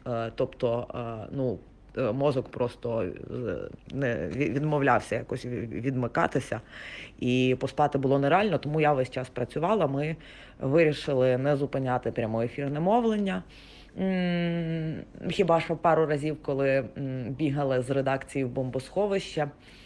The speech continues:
Тепер вже не бігаємо, просто живемо в редакції. І здається, що те двадцять четверте лютого було якось дуже, дуже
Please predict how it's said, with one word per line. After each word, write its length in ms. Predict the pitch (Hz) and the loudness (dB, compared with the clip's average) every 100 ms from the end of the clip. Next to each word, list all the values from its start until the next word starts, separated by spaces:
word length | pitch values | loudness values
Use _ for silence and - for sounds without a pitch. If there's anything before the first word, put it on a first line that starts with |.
| - - - | -20 -20 -14
Тепер 420 | - 147 170 202 180 | -6 0 2 4 2
вже 540 | 135 135 151 160 156 - | -2 0 2 2 0 -4
не 180 | 151 143 | -4 -2
бігаємо, 720 | 156 170 156 143 139 135 127 | -2 0 0 0 0 -2 -4
просто 320 | - 143 - | -4 -4 -4
живемо 380 | 127 135 131 131 | -2 0 0 0
в 60 | 117 | -2
редакції. 640 | 127 165 202 - 156 143 - - - - - - - - - - - | 0 0 -2 -4 -2 -2 -4 -18 -20 -20 -20 -20 -20 -20 -20 -10 -2
І 120 | 135 | 0
здається, 480 | 135 135 156 156 160 | 2 2 2 -2 -6
що 180 | - | -6
те 160 | 139 143 | -4 -2
двадцять 420 | 131 131 139 139 | 0 -4 -6 -12
четверте 440 | - 135 139 - 131 | -10 -8 -6 -6 -4
лютого 400 | 160 160 143 135 | -2 -2 -2 -4
було 260 | 127 135 | -2 -2
якось 360 | 131 135 135 - - - - - - | -2 -4 -10 -12 -20 -20 -20 -20 -16
дуже, 580 | 147 170 170 151 151 147 - - - - - | -6 -2 0 0 0 0 -4 -18 -20 -20 -14
дуже 540 | 139 143 135 135 139 | -6 -2 -2 0 0